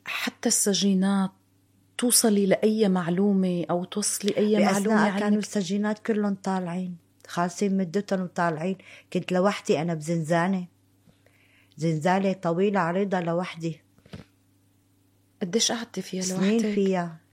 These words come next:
Speaker 1: لوحدك؟
Speaker 2: لوحدي. بعدين جابوني، أخدوني لزنزانة أصغر. قال: "هاي بدهم إياها، قومي انزلي لأصغر مشان إنه أحسن لك".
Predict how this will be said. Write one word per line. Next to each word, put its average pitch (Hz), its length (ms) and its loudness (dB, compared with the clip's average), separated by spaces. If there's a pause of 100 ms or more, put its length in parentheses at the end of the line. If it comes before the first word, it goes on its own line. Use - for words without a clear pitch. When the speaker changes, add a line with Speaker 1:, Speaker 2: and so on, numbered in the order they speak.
(100)
Speaker 1:
لوحدك؟ 202 520 2 (100)
Speaker 2:
لوحدي. 165 560 0 (640)
بعدين 185 360 4
جابوني، 185 560 -2
أخدوني 202 500 -2
لزنزانة 175 1000 0
أصغر. 185 480 -2 (1200)
قال: 180 220 2
"هاي 202 220 0
بدهم 170 360 -4
إياها، 196 540 -2 (560)
قومي 185 220 0
انزلي 180 280 -2
لأصغر 175 560 -2
مشان 151 440 -6
إنه 156 260 -4
أحسن - 400 -6
لك". 151 340 -4